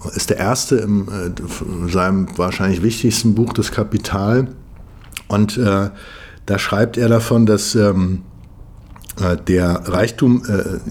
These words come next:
der Gesellschaften, in welchen kapitalistische Produktionsweise herrscht, als ungeheure, äh, Warenansammlung erscheint. Und dieses Wort herrscht finde ich ganz wichtig,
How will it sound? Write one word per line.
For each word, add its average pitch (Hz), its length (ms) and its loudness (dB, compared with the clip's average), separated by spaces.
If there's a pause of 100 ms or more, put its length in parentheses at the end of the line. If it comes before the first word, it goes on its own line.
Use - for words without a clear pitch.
(200)
der 101 120 2
Gesellschaften, 113 640 2
in 104 240 2
welchen 120 540 2 (140)
kapitalistische 113 800 0
Produktionsweise 101 1160 0
herrscht, - 760 -2 (460)
als - 200 -2
ungeheure, 104 640 4
äh, 95 120 -4
Warenansammlung 85 840 0
erscheint. 82 520 -4 (340)
Und 90 160 0
dieses 98 220 2
Wort 101 240 2
herrscht 139 500 -2
finde 90 220 0
ich 87 40 -6
ganz 87 260 0
wichtig, 123 500 -2